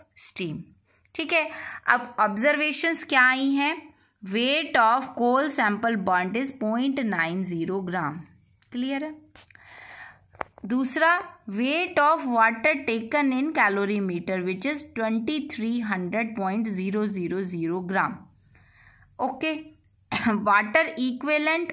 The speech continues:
of calorimeter five sixty point zero zero zero gram। तो weight of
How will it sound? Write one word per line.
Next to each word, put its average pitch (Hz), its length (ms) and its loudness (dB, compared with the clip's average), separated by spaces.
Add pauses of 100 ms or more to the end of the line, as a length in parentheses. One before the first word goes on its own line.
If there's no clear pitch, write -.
of 220 360 2
calorimeter 196 840 0 (600)
five 254 360 6
sixty 294 520 -4
point 233 380 0
zero 226 460 0
zero 208 380 -2 (100)
zero 180 300 -2 (120)
gram। 190 240 4 (1000)
तो 262 60 -4
weight 262 400 2
of 320 180 0